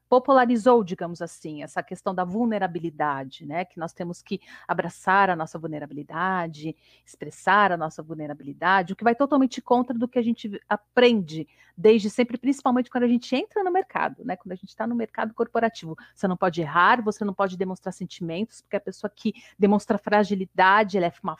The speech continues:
fraca e vai ser engolida pelo, pelo mercado, e ela vem com, com essa questão da vulnerabilidade, de você entender as suas emoções, E aí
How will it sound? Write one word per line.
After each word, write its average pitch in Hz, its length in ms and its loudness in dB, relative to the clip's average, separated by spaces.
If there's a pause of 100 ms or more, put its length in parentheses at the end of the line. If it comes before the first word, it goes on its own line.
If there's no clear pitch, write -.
(240)
fraca 208 560 0 (260)
e 196 60 -10
vai 190 100 -2
ser 208 200 -6
engolida 208 840 0 (300)
pelo, 185 380 0
pelo 185 200 -6
mercado, 196 680 0
e 220 120 0
ela 226 200 6
vem 226 220 0
com, 247 340 -4
com - 120 -10
essa 262 240 -2
questão 240 360 -4
da 220 80 -2
vulnerabilidade, 196 920 0
de 175 80 -8
você 196 220 -6
entender 196 540 4
as 208 100 0
suas 180 160 -6
emoções, 185 580 -2 (840)
E 311 120 6
aí 339 400 6